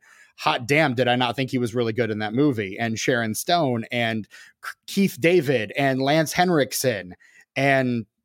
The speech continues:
like, the list goes on. Like, that movie slaps so hard. Like, I still lo-, I watched it a,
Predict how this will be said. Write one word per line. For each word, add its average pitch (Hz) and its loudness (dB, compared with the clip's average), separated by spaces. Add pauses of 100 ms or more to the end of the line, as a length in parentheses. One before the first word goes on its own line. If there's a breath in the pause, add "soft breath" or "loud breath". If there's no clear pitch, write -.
(380)
like, 139 0
the 156 2
list 180 0
goes 135 2
on. 135 2
Like, 113 -4 (160)
that 156 0
movie 131 0 (320)
slaps - -6
so 131 2
hard. 104 -4 (300 loud breath)
Like, 131 2
I 151 6
still 139 0
lo-, 123 4
I 131 2
watched 147 2
it 139 0 (320)
a, 131 2